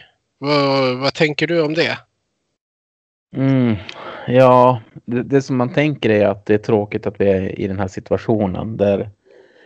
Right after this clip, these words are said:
Speaker 2: så otroligt duktiga spelare får,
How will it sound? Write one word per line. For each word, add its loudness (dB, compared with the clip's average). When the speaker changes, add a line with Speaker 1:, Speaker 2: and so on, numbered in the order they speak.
Speaker 2:
så 0
otroligt 2
duktiga 0
spelare 0
får, -8